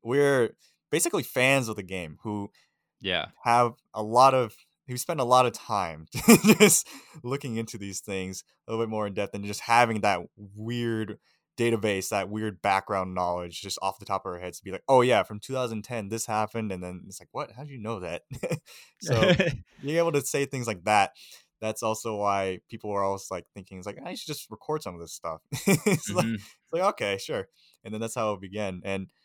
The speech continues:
Speaker 1: like, honestly, as Yash kind of mentioned, we literally started just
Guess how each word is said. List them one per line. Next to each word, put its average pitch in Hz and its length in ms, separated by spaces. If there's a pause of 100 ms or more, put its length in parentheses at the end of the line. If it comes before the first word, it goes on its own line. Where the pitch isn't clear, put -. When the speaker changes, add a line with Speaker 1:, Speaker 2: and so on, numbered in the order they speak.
(520)
Speaker 1:
like, 117 300
honestly, 123 600 (560)
as 104 360
Yash 117 200
kind 120 160
of 101 200 (120)
mentioned, 107 600 (100)
we 110 460
literally 120 300
started 107 400
just - 320